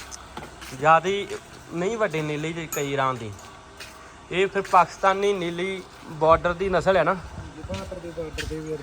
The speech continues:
Speaker 2: ਜੀ।
Speaker 1: ਹਾਂਜੀ।
Speaker 2: ਹਾਂਜੀ।
Speaker 1: ਤੇ ਹਾਂ ਨਾ ਕੀ ਮੁੱਲ ਕਰਦੇ ਜਿੱਥੇ ਆਪਾਂ ਉੜਦੀ ਜਾਣ ਵਾਲੀ ਲਾ ਕਰ ਦਈਏ?
Speaker 2: ਵੀਰ ਜੀ,
Speaker 1: ਮੁੱਲ
Speaker 2: ਕਰਨ
Speaker 1: ਕੀ?
Speaker 2: ਮੁੱਲ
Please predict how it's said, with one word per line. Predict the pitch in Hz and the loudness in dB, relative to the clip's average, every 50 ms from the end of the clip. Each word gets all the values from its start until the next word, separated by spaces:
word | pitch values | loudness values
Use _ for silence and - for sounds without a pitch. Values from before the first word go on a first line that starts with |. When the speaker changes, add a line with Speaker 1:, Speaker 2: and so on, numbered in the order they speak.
| - | -8
Speaker 2:
ਜੀ। | 151 151 143 - 160 | -12 -12 -8 -2 -2
Speaker 1:
ਹਾਂਜੀ। | 151 147 139 139 135 127 117 110 107 - - | 0 0 0 -2 -4 -4 -4 -6 -8 -10 -12
Speaker 2:
ਹਾਂਜੀ। | - - - - - | -12 -12 -12 -8 -6
Speaker 1:
ਤੇ | 165 175 196 202 208 208 220 214 220 220 220 220 220 - - - - - - - - 185 | -2 0 2 4 6 6 6 6 6 6 4 2 0 -2 -10 -12 -12 -14 -12 -2 4 6
ਹਾਂ | 208 233 226 214 196 | 8 8 8 8 6
ਨਾ | 185 190 208 226 233 240 233 | 4 4 4 6 6 4 4
ਕੀ | - - 214 220 226 | 0 -6 -8 -6 -4
ਮੁੱਲ | 220 214 208 208 208 | -2 -2 0 0 2
ਕਰਦੇ | 190 202 202 190 214 202 | 2 2 2 2 -2 -4
ਜਿੱਥੇ | 175 214 - 233 240 - | -4 -4 -2 -2 0 4
ਆਪਾਂ | 214 214 214 - - - 208 | 4 4 4 2 -6 -4 -4
ਉੜਦੀ | 202 190 185 185 226 220 | -4 -2 -2 -6 -4 2
ਜਾਣ | 190 202 196 190 190 | 4 6 6 6 6
ਵਾਲੀ | 190 185 185 180 | 4 4 4 2
ਲਾ | 180 170 151 139 139 | 4 4 4 4 2
ਕਰ | 135 - 147 135 117 | -2 -4 -6 -6 -6
ਦਈਏ? | 110 120 110 117 113 104 98 - 214 | -6 -12 -10 -10 -12 -12 -14 -14 -12
Speaker 2:
ਵੀਰ | 208 226 240 226 196 196 | -10 -8 -8 -8 -8 -8
ਜੀ, | 247 247 | -10 -8
Speaker 1:
ਮੁੱਲ | 240 240 226 214 - - - 226 226 226 233 | -8 -8 -12 -14 -16 -12 -4 0 2 2 2
Speaker 2:
ਕਰਨ | 226 226 | 2 0
Speaker 1:
ਕੀ? | 214 233 233 233 | 0 -2 -2 -2
Speaker 2:
ਮੁੱਲ | 233 226 226 226 226 226 233 233 240 240 | -4 -4 -4 -6 -6 -4 -2 -2 -2 -2